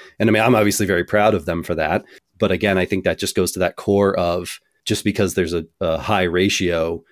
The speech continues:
doesn't mean that someone won't encounter crisis of some kind, large or small.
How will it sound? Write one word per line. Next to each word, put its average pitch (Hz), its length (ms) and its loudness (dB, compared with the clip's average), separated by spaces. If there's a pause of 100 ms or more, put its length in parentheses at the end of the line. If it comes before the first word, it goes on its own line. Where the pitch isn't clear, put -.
(280)
doesn't 95 300 0
mean 92 180 0
that 85 160 -4 (240)
someone 101 300 2
won't 90 160 -2
encounter 87 300 -4
crisis 104 440 0
of 85 80 -6
some 82 180 -4
kind, 82 460 -6 (380)
large 82 260 0
or 78 60 -6
small. 85 440 -2